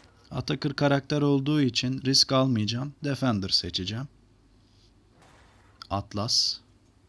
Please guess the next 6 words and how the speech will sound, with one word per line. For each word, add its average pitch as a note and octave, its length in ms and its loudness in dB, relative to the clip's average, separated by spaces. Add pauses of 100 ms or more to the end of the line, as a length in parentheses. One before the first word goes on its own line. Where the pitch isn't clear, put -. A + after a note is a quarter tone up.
(1900)
Attık. - 440 -10 (2750)
Bunu D3+ 240 0
aslında D#3+ 440 2
oto D#3 260 2
oynamayı D3 480 4
önermem C3+ 540 4